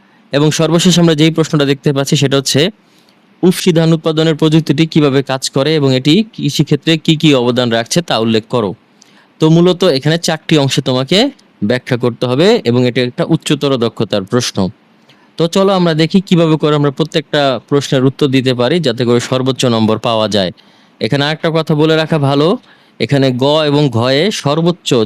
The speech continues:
যতটুকু তুমি ভালো জানো সেই বিষয়টা সর্বোচ্চ লেখা উচিত। অর্থাৎ এখানে কোনো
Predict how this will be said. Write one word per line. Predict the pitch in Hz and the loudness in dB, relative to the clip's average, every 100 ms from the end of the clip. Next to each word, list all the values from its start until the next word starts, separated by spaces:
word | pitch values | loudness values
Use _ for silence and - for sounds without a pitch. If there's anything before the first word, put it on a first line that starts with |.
| 117 | -2
যতটুকু | 127 170 165 160 | -2 -2 0 0
তুমি | 156 151 | 2 0
ভালো | 107 120 147 | 0 0 0
জানো | 143 131 208 | 2 2 0
সেই | 208 139 139 | 0 0 0
বিষয়টা | 135 131 147 160 | 0 0 0 -2
সর্বোচ্চ | 165 139 143 151 - 156 233 - _ _ - | -4 -4 -2 -2 -2 0 0 -4 _ _ -6
লেখা | 117 117 113 | -4 -2 -4
উচিত। | 113 110 - _ | -2 -4 -4 _
অর্থাৎ | 123 131 156 170 | -8 -4 -6 -4
এখানে | 123 139 139 | -4 -2 0
কোনো | 143 147 | 0 0